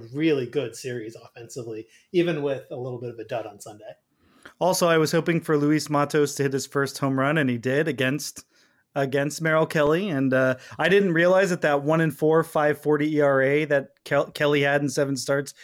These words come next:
Speaker 2: at Oracle Park would be such a big deal, but it, apparently it was.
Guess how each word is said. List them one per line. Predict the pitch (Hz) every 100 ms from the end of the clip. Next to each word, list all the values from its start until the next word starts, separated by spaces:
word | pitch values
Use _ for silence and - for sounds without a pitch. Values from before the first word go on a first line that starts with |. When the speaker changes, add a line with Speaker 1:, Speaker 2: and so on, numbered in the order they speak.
| - -
Speaker 2:
at | 147
Oracle | 151 143 143
Park | 147 151 151
would | 135
be | 131
such | - - 143 147
a | 175
big | 185 160
deal, | 180 202 190
but | 139
it, | 143 147 180
apparently | 175 - 135 147 156
it | 143
was. | 123 139 180 165